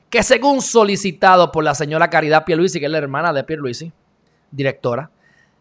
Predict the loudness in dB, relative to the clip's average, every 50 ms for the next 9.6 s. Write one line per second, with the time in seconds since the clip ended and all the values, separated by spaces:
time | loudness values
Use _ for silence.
0 | _ _ -2 2 2 2 2 2 0 0 0 0 2 0 -2 0 0 0 2 2
1 | 2 2 0 0 -2 0 0 0 0 -2 -2 -2 -2 -2 -2 -2 -2 -2 0 0
2 | 0 0 -2 -4 -2 -2 -4 -4 -4 -8 -6 -4 -6 -6 -6 -8 _ -8 -4 -4
3 | -4 -4 -2 -2 -2 0 0 -2 -2 -2 0 0 0 0 -2 -4 0 0 0 0
4 | 0 -4 -6 -6 -4 -6 -10 -6 -4 -4 -4 -4 -6 -8 -8 -8 -6 -6 -6 -4
5 | -6 -8 -8 -10 -16 -14 -8 -8 -8 -6 -6 -6 -6 -6 -6 -6 -6 -2 -2 -2
6 | -4 -4 -6 -2 -2 -2 -2 -2 -4 -4 -4 -6 -8 -8 -8 -8 -8 -8 -12 -8
7 | -8 -8 -8 -8 -8 -6 -4 0 0 0 0 2 0 0 -2 -2 -4 -8 -12 -12
8 | -12 -14 -18 -18 -12 -4 -2 -2 -2 -2 -6 -10 -12 -8 -8 -8 -6 -4 -2 -2
9 | -2 -2 -2 -4 -4 -4 -4 -2 0 0 -2 -2